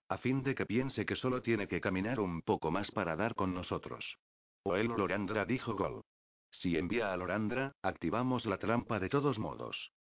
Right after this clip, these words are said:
Así al menos el gremio le echaría el guante a uno de ellos, y podrían usarla como cebo para otra emboscada. Siempre y cuando no la dejen escapar de nuevo.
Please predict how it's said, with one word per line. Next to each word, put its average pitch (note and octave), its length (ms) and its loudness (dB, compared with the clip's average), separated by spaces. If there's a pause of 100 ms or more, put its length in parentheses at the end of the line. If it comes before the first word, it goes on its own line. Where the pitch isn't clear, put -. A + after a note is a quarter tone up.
(180)
Así A2 320 -2
al A#2 140 -2
menos A#2 340 -4
el A2 100 -2
gremio F#2+ 320 0
le E2+ 220 -2
echaría F#2+ 480 0
el F2 160 -6
guante G2 400 -2
a C#2 80 -2
uno G#2+ 240 -2
de F#2 180 0
ellos, A#2+ 480 -4
y G#2 120 2
podrían F#2+ 420 0
usarla F#2 440 0
como F#2 240 2
cebo A2+ 360 0
para G2 240 4
otra A2 240 2
emboscada. C#2 600 -2 (840)
Siempre G2+ 480 2
y F2+ 60 -2
cuando F#2 320 2
no G#2+ 100 2
la A2+ 120 0
dejen G#2+ 340 0
escapar G2 400 0
de G#2+ 100 0
nuevo. D#2+ 420 -4